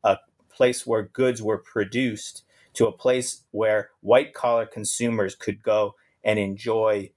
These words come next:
you know, uh, the nice, uh, nightlife and coffee shops and things like that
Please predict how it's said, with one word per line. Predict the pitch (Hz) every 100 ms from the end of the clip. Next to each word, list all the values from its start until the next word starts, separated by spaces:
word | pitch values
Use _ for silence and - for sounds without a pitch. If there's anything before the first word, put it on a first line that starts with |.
| _ -
you | 98
know, | 98 92 90 _ -
uh, | 82 95 92
the | 92 104 95 107
nice, | 104 110 104 - -
uh, | 101 95
nightlife | 98 113 117 110 104 104 98 -
and | 101
coffee | - 127 -
shops | 101 104 98 95
and | 104 95
things | 104 92
like | 95 -
that | 117 98